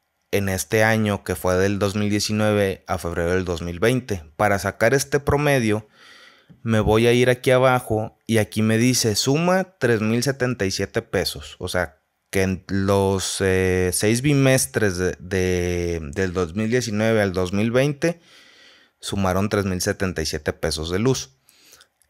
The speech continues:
El promedio son cuatrocientos treinta y nueve. Aquí, este, si le dan un clic aquí donde dice suma,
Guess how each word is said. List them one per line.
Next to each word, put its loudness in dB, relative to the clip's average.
El 2
promedio 2
son -2
cuatrocientos -2
treinta 0
y 0
nueve. 0
Aquí, 0
este, 0
si -4
le 2
dan 4
un 2
clic 0
aquí -2
donde 2
dice 0
suma, 0